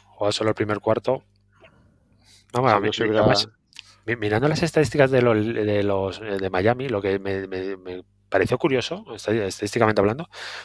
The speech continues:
Speaker 1: fue que hay muchos jugadores que juegan un cuarto entero. Por ejemplo, Butler jugó doce, Lowry creo que juega el tercer cuarto entero. O sea, los doce minutos va en bloques de doce, mu-, algunos, algunos jugadores con expo extra. Me resultó curioso.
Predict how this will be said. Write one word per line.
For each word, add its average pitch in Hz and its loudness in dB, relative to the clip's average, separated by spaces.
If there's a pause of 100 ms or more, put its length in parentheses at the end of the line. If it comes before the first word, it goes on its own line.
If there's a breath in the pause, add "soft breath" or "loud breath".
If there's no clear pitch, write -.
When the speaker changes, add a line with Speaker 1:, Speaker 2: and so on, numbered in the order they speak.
Speaker 1:
fue 139 2
que 131 4 (200)
hay 123 4
muchos 147 -6
jugadores 127 2
que 120 -2
juegan 135 2 (300)
un 131 -4
cuarto 123 6
entero. 85 -6
Por - -10
ejemplo, 104 -2
Butler 113 6
jugó 123 0
doce, 160 0 (100)
Lowry 123 4
creo 113 0
que 117 0
juega 113 6
el 107 4
tercer - -4
cuarto 107 0
entero. 135 -4 (1120)
O - -18
sea, 120 4
los 110 4
doce 120 0
minutos 135 -2
va 135 6
en 120 -2
bloques 139 2
de 117 4
doce, 101 -2
mu-, 107 -8
algunos, 107 -2
algunos 107 -2
jugadores 85 -8 (260)
con 101 -10
expo 95 -8
extra. - -10 (420)
Me 104 -10
resultó 101 -4
curioso. 104 -6